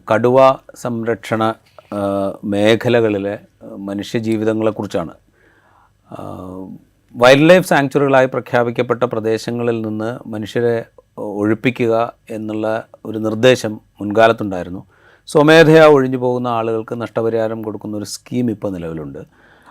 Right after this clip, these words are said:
അതിൻ്റെ തുടർച്ചയെന്നോ അല്ലെങ്കിൽ അതിനേക്കാൾ, ഏഹ്, കൂടുതൽ കർശനമെന്നോ പറയാവുന്ന വിധത്തിലുള്ള ഒരു നിർദ്ദേശം ഈ ദേശീയ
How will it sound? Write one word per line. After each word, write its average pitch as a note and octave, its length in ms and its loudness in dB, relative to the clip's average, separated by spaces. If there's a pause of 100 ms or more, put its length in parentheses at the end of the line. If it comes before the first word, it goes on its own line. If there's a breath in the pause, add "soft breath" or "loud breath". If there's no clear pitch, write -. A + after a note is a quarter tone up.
(240 soft breath)
അതിൻ്റെ D#3 640 4 (540)
തുടർച്ചയെന്നോ D#3 760 4
അല്ലെങ്കിൽ C3 260 0
അതിനേക്കാൾ, C3+ 600 2 (300)
ഏഹ്, A2+ 580 -8 (280)
കൂടുതൽ C3 400 0
കർശനമെന്നോ B2+ 680 -2
പറയാവുന്ന A#2 560 0
വിധത്തിലുള്ള A2+ 640 -2
ഒരു A2 180 -2
നിർദ്ദേശം A2+ 540 2 (560 soft breath)
ഈ A2 180 -4
ദേശീയ B2 580 0